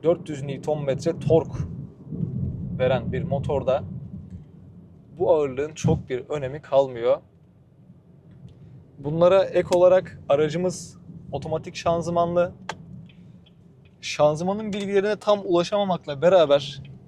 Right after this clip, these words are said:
yani hidro olarak geçen bir, mixed hidro olarak geçen bir şanzıman ismi var.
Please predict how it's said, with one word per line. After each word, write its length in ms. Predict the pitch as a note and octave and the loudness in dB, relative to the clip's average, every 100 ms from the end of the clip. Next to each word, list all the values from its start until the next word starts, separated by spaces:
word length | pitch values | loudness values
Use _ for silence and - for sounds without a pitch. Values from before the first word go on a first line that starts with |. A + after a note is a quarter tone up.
| - - | -20 -2
yani 400 | D3 E3+ D#3+ D#3 - - - - - - - - - - - - - - - - - - - | 0 0 -2 -8 -14 -20 -20 -20 -20 -20 -20 -18 -18 -18 -18 -18 -20 -18 -16 -14 -12 -10 -10
hidro 420 | - F#3 F#3+ F#3+ | -6 -4 4 6
olarak 440 | D#3+ D3+ D#3 D#3 | 6 6 4 2
geçen 380 | C#3+ - D3 C3+ | -4 -2 -4 -2
bir, 240 | B2+ - C#3+ | -6 -6 -4
mixed 420 | E3 F3+ - E3+ | -4 -4 -6 -6
hidro 140 | E3 | 2
olarak 320 | E3 E3 D#3+ D#3 | 6 6 4 0
geçen 300 | C3 C#3 C3+ | 0 0 0
bir 40 | |
şanzıman 440 | - C#3 C#3 E3 | 2 2 2 0
ismi 260 | E3 - E3+ | 0 -2 2
var. 320 | E3+ D3+ - | 2 2 -8